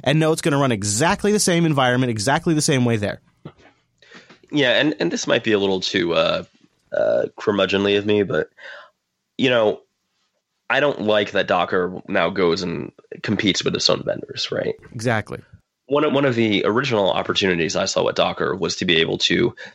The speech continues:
Speaker 2: then sell people management services on top of it, right? On a monthly or quarterly
Speaker 1: Yeah, exactly.
Speaker 2: retainer.
Speaker 1: Yes,
Speaker 2: But
Speaker 1: absolutely.
Speaker 2: really, what enterprise in their right mind would buy them from a small company when you could just,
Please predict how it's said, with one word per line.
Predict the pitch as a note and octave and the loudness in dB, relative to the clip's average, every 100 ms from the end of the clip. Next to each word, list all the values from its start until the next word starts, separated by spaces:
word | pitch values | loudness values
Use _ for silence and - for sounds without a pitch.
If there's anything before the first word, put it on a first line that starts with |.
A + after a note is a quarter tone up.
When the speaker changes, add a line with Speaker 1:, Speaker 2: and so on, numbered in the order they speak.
| - | -8
Speaker 2:
then | G2 G#2+ G#2 | -2 2 2
sell | - G2+ | 2 2
people | F#2 G2 F2+ | 2 0 0
management | E2+ F2+ D#2+ C#2 - - | 0 -2 -2 -2 -6 -2
services | C#2+ - - - - | -2 -2 -4 -6 -6
on | - | -2
top | - - | -2 -2
of | - | -8
it, | - | -4
right? | - C#2 | 0 0
On | - D2+ | 0 0
a | |
monthly | - F2 - | 0 -2 -2
or | F#2 - | -4 -4
quarterly | - C4+ | -2 0
Speaker 1:
Yeah, | D4 | -2
exactly. | B2 C3+ G#3+ C#4+ D#3+ | -2 -2 -2 -2 -6
Speaker 2:
retainer. | - F3+ C#4+ | -2 0 0
Speaker 1:
Yes, | - - - | -2 -4 -4
Speaker 2:
But | - | -2
Speaker 1:
absolutely. | - B2 A2+ | 0 0 2
Speaker 2:
really, | D3 C3+ A#2+ | 2 2 2
what | A2 C#3 - | 2 0 0
enterprise | C3 B2+ A#2+ A#2 A2+ | 0 0 0 0 0
in | G#2+ | 0
their | G2 | 0
right | G2 G#2+ | 2 0
mind | F#2 G2 F#2+ F2 | 2 2 2 0
would | F2 | -4
buy | F2+ F#2 | -2 -2
them | F2+ F2+ | -4 -8
from | - F2+ | -10 -8
a | |
small | - G2 F#2+ | -2 -2 0
company | E2+ - E2 D#2+ | -2 -4 -4 -4
when | E2 | -6
you | - | -6
could | F#2 | -4
just, | - - - | -4 -4 -8